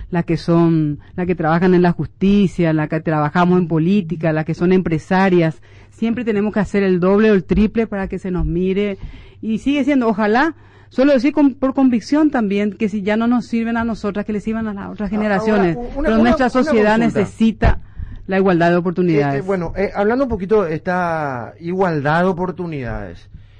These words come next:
Speaker 2: eh, creo que viene por ahí la mano, o sea, igualdad de oportunidades, ¿verdad? Para
Speaker 1: Es lo que
Speaker 2: aclarar
Speaker 1: dijo
Speaker 2: nomás.
Speaker 1: Patricia.
Speaker 2: Sí,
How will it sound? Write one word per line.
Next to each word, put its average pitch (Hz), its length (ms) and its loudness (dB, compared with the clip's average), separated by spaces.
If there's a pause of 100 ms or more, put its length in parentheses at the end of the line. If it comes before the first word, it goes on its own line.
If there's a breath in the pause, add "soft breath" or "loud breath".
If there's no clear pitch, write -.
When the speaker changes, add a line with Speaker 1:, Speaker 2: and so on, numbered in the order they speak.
(280 soft breath)
Speaker 2:
eh, 165 320 -8
creo 175 280 -4
que 214 80 2
viene 185 240 2
por 208 140 2
ahí 170 200 6
la 175 120 4
mano, 110 280 -2
o 107 60 -10
sea, 117 260 -8
igualdad 170 640 0
de 254 140 0
oportunidades, 233 1300 -2 (360)
¿verdad? 123 220 -8
Para 147 180 -2
Speaker 1:
Es 214 40 2
lo 233 60 4
que - 60 2
Speaker 2:
aclarar 208 180 4
Speaker 1:
dijo 233 80 2
Speaker 2:
nomás. 233 160 2
Speaker 1:
Patricia. 175 440 -2
Speaker 2:
Sí, 143 240 -6